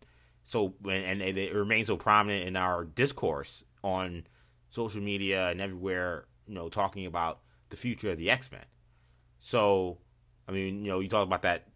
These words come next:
iconic theme song, you know, there's been, th-, you know, questions of, you know, should Marvel try to do something, uh, and try to repurpose that, uh,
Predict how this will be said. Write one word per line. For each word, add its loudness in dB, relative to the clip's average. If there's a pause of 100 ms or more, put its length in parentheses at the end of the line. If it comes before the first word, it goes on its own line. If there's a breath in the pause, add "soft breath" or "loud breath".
iconic 4
theme 0
song, 2
you 0
know, 2
there's -2
been, -8
th-, -2
you -10
know, -4
questions 0
of, 0
you -4
know, -2
should -2
Marvel 0
try 2
to -2 (380 soft breath)
do 0
something, 0 (380)
uh, 2 (300)
and -12
try 4
to -2
repurpose 4 (100)
that, 2 (420)
uh, 0